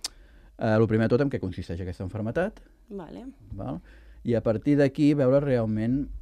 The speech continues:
Speaker 1: mm, quin risc hi ha, perquè s'havien abandonat molts animals per culpa d'aquesta malaltia.
Speaker 2: Sí.
Speaker 1: Això també ho parlarem. I a partir d'aquí, pues, anar veient realment, eh, la gravetat i la no gravetat d'aquesta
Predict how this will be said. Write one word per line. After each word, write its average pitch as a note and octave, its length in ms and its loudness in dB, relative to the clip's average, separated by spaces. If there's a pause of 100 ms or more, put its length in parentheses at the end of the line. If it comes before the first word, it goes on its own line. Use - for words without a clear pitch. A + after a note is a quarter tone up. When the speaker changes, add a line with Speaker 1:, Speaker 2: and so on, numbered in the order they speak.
Speaker 1:
mm, G#2+ 380 0
quin G#2+ 260 0
risc G2+ 240 -4
hi A2 140 0
ha, B2+ 180 0
perquè G2 240 -8
s'havien A2 240 -6
abandonat G2 380 -6
molts A2+ 400 -2
animals G2+ 500 -6
per F2 100 -8
culpa F2+ 280 -10
d'aquesta F#2 340 -10
malaltia. F2+ 460 -8 (640)
Speaker 2:
Sí. - 100 -16
Speaker 1:
Això - 140 -2
també F2+ 200 -2
ho E2+ 60 -2
parlarem. G#2 540 -4 (880)
I F3 300 10
a D3+ 120 10
partir B2 320 2
d'aquí, C3 300 4
pues, C3+ 180 2
anar A#2 140 2
veient A2 440 4
realment, G#2+ 600 4 (120)
eh, F2+ 600 0 (760)
la G2 100 0
gravetat G2 680 4
i A2+ 100 2
la G2+ 140 0
no F#2+ 120 -2
gravetat F#2 460 -6
d'aquesta G2 320 -8